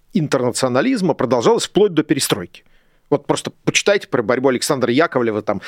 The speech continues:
с толстыми литературными журналами. Э, это на эту тему, кстати, м, прекрасно писал книгу прекрасный Николай Митрохин, который прекрасно преподает сейчас в Германии.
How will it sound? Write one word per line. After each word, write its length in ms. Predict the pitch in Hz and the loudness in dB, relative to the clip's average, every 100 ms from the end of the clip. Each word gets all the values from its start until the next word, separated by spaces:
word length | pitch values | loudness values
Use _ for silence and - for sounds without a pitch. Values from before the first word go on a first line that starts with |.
| - | -10
с 120 | - | -4
толстыми 360 | - 143 - 120 | -2 -2 -4 -4
литературными 520 | 101 120 - 127 107 | -2 -2 -2 -4 -2
журналами. 560 | 95 104 92 71 - _ _ - - - | -2 -2 -2 -6 -8 _ _ -20 -20 -4
Э, 180 | 120 104 | -2 0
это 180 | 104 131 | 0 0
на 160 | 123 | 0
эту 80 | 123 | 0
тему, 160 | 165 160 | -2 -2
кстати, 440 | - 110 123 104 - | -4 -2 -2 -4 -8
м, 460 | 120 110 110 104 110 | -8 -6 -8 -12 -10
прекрасно 360 | - 151 - 123 | -4 -4 -4 -8
писал 220 | - 123 | -4 -4
книгу 280 | - 127 120 | -2 -4 -4
прекрасный 420 | 117 - 104 113 | -6 -6 -6 -6
Николай 240 | 101 113 | -4 -2
Митрохин, 420 | 104 107 95 - - - - - | -2 -2 -4 -4 -14 -16 -16 -14
который 320 | - - 101 90 | -8 -4 -4 -6
прекрасно 400 | - 104 95 107 | -4 -4 -4 -8
преподает 320 | 98 107 98 | -4 -2 -2
сейчас 160 | 98 | -2
в 40 | 90 | -4
Германии. 440 | 95 82 76 _ | -4 -4 -8 _